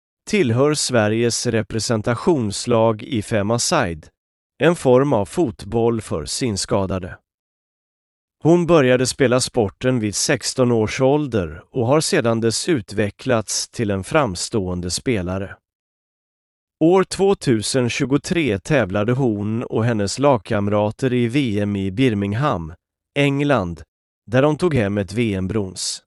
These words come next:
Nyligen höll Sofia en föreläsning via Svenska kyrkan där hon berättade om sin resa mot V M, de utmaningar hon mött och hur man bäst hanterar dem.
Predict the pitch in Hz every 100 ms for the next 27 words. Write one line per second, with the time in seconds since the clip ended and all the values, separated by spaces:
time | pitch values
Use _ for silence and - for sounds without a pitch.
0 | _ _ _ _ _ _ _ _ _ _
1 | _ - 175 170 143 160 180 120 104 104
2 | - 180 - 120 107 113 104 - 175 117
3 | 101 120 117 95 - 117 107 104 95 -
4 | 147 101 - 110 - 151 90 - 113 107
5 | 104 107 110 143 127 98 - 120 120 104
6 | - 117 147 101 - 101 98 123 117 123
7 | 104 73 _ _ _ _ _ 107 120 147
8 | 170 113 - 117 107 107 110 110 131 131
9 | 143 139 - _ - - 117 131 143 131
10 | 131 110 - - 113 98 113 90 87 90
11 | 85